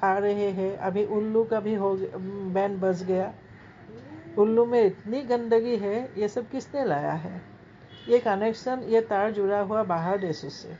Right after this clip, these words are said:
हमके इन-, हमारे India को culture, इंडिया के कल्चर को ख़त्म करना चाहते हैं ये लोग। और यही देख के, ये सब चला चला के, जैसे विभोर आनंद जी ने बहुत पहले ही बोला था,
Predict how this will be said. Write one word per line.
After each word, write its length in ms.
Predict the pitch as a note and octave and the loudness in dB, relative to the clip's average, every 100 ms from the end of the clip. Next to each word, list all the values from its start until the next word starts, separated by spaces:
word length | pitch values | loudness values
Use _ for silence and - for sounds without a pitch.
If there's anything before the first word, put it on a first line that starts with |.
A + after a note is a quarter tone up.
| - - - - - - - - - - - | -18 -20 -20 -20 -20 -20 -20 -20 -20 -20 -4
हमके 420 | F#3+ G3+ G3+ B3+ | -4 -4 0 2
इन-, 340 | - G3+ F#3 | 2 0 -4
हमारे 400 | - F#3 F#3+ G#3 | -2 -2 2 2
India 380 | A#3 G3 F#3+ G3+ | 2 0 0 0
को 160 | G#3 G#3+ | 0 -2
culture, 520 | G3+ F3 E3+ G3 G#3 - - - - - | -2 -4 -2 0 0 -4 -18 -20 -20 -10
इंडिया 240 | G3 G#3+ | -2 0
के 140 | G#3 A3+ | 2 0
कल्चर 420 | G3+ E3+ F#3 G3+ | 0 -2 -2 -2
को 120 | G#3 | -2
ख़त्म 340 | G#3 F#3 G3+ G3+ | -4 -4 -6 -4
करना 300 | G3 F3+ D#3 | -4 -4 -6
चाहते 340 | D3+ D3 D#3+ | -6 -6 -6
हैं 260 | D#3 D#3+ D#3+ | -4 -4 -4
ये 80 | D3+ | -4
लोग। 160 | C#3 - - - - - - - - - - - - | -6 -12 -20 -20 -20 -20 -20 -20 -20 -20 -20 -20 -4
और 500 | G3+ G#3+ A3+ A3+ A#3 - | 2 4 6 6 4 0
यही 400 | G#3+ G3+ A#3 C#4 | -2 0 0 -2
देख 280 | A#3+ A3+ A3 | 2 2 4
के, 100 | G#3 | 0
ये 200 | G#3+ G#3 | 2 -2
सब 220 | G#3 A#3+ - | 0 -6 -6
चला 320 | - F#3+ G3+ A3+ | -4 0 0 0
चला 340 | A3 G#3+ G3+ | -2 0 0
के, 380 | F#3+ F3+ F#3+ D4 - - - - - G#3 | 0 -4 -2 -4 -6 -20 -20 -18 -6 0
जैसे 280 | G#3+ A3+ | 2 2
विभोर 400 | A#3 G#3 G3 A#3 | 4 2 4 2
आनंद 340 | A#3 G#3+ A3 G#3+ | 2 0 -2 -2
जी 100 | A3+ | 0
ने 120 | A3+ | 0
बहुत 280 | A3 G3+ G#3+ | -2 -2 -2
पहले 320 | G#3+ G3+ G#3+ | -2 2 4
ही 140 | A3 | 4
बोला 320 | B3 F#3+ F3 F3 | 4 2 2 2
था, 280 | G3 A3+ | 0 -2